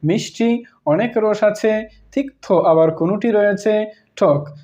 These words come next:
তাহলে সেগুলো মধুতে পূ-, পূর্ণ হয় কিভাবে?" তখন ওই মৌমাছিরা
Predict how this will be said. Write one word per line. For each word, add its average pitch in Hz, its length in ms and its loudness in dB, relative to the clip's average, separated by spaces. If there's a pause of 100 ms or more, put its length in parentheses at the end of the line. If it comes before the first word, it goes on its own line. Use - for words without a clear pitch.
তাহলে 226 380 0
সেগুলো 226 400 -2
মধুতে 226 500 0
পূ-, 208 320 -4
পূর্ণ 185 220 0
হয় 160 220 0
কিভাবে?" 143 440 -2 (340)
তখন 208 460 0 (340)
ওই 170 140 2
মৌমাছিরা 226 800 2